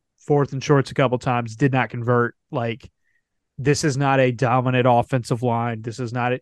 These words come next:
a running back room that just can reel off six, seven, eight yards at a time. This is not twenty thirteen Auburn. This is not, I mean, it's, the game's different now, but also, like, this i-, this, this scheme and this offense, uh, is, is more built,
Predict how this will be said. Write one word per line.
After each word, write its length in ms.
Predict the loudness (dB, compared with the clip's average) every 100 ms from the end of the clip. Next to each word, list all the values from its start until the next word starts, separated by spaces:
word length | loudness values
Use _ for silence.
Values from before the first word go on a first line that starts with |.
| -2
a 120 | 0
running 320 | 2 2 2
back 240 | 0 2
room 240 | 0 0 -2
that 160 | -2
just 320 | 0 -2 -2 -18 _ _ _ _ _ _ _ _ _ _ _
can 180 | 0 2
reel 260 | 4 4
off 320 | 4 2 0 -6 _ _
six, 260 | -4 -4 0
seven, 180 | 0 0
eight 120 | 0
yards 240 | 2 2
at 100 | 0
a 20 | -2
time. 220 | -2 -2
This 160 | -4
is 100 | -4
not 140 | -6 -6
twenty 240 | -4 -4
thirteen 300 | -2 -2 0
Auburn. 380 | 2 2 -2 -8 -12 -20 _
This 140 | -10
is 100 | -6
not, 280 | -2 0 -2 -6
I 40 |
mean, 160 | -6 -4
it's, 160 | -4
the 200 | -6 -4
game's 360 | 2 2 2 2
different 340 | 2 2 0
now, 360 | 0 2 2 0
but 140 | 0 2
also, 340 | 2 0 -2
like, 320 | -2 -4 -8 _ _ _ -20 _ _ _ _ _
this 360 | -2 0 2 0
i-, 120 | -2
this, 380 | 2 0 0 -10
this 540 | -4 -2 -2 -4 -12 -16
scheme 420 | 0 4 4 4
and 120 | 0
this 160 | -2 -2
offense, 720 | 0 0 0 -2 -4 -6 -12 -4
uh, 280 | 0 0 0
is, 240 | 0 -2 -2
is 200 | -6 -2
more 200 | 0 0
built, 460 | 2 2 2 -2